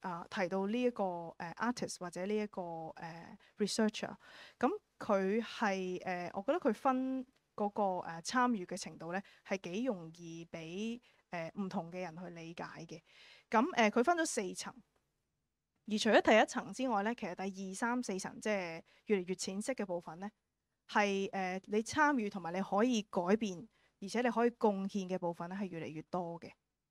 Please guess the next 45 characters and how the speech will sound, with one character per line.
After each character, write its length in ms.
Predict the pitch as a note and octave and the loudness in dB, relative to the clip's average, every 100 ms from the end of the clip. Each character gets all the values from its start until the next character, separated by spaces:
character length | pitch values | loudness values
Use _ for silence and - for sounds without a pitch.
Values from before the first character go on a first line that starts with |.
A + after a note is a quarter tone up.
| _ - - | _ -20 -4
噉 160 | - F#4 | 4 4
我 60 | |
先 200 | D#4+ E4+ F#4 | 4 2 0
講 200 | A#3 B3 | 2 2
第 140 | A3 | 2
一 40 | C4 | 0
層 180 | G3 | -4
叫 100 | D#3+ | -6
做 120 | F#3+ F3+ | -6 0
nominal， 540 | G#3 A3+ G#3+ - F2+ - | 2 4 2 -2 -10 -12
其 120 | - G3 | -6 -4
實 80 | |
就 100 | F#3+ | -2
係 80 | F#3+ | -2
好 180 | F#3 G#3+ | 2 2
正 160 | A#3 F#3+ | 2 -2
常。 200 | - - _ _ _ - | -6 -10 _ _ _ -8
我 120 | F#3+ | -6
哋 60 | |
走 180 | G3 F#3+ | -2 0
入 200 | A3 G3+ | 2 2
個 120 | F#3+ | 0
空 240 | F3+ G#3 G3 | -2 -4 -2
間， 300 | G3+ F#3+ F#3+ _ _ _ _ _ - | 0 0 -4 _ _ _ _ _ -6
誒， 220 | F3+ E3+ - | -4 -4 -2
artist 340 | B3 - - | -2 -2 -2
set 120 | G#3+ | -2
咗 160 | G#3+ F3 | -2 -4
啲 240 | G3 F#3 | -4 -6
嘢 20 | D3 | -8
喺 160 | D#3 | -10
度， 200 | - G2+ _ _ _ | -10 -12 _ _ _
我 180 | F#3+ G3 | -4 -2
哋 160 | G3 | -2
就 120 | F#3+ F3+ | -4 -6
as 360 | F#3+ F3+ F3+ A3 | -4 -6 -2 -4
一 40 | |
個 360 | - G3+ F3 E3+ | 0 0 0 -4
passive 440 | - A3+ A3 - - - _ - - - | -2 -2 0 -6 -8 -16 _ -20 -20 -6
嘅 420 | F#3+ F3 F3 F3 | -4 -4 -6 -6
觀 220 | - A3+ | 0 0
眾， 240 | G#3+ E3+ D#3 | 2 -4 -6
我 120 | F3+ | -10
哋 100 | |
去 60 | E3+ | -8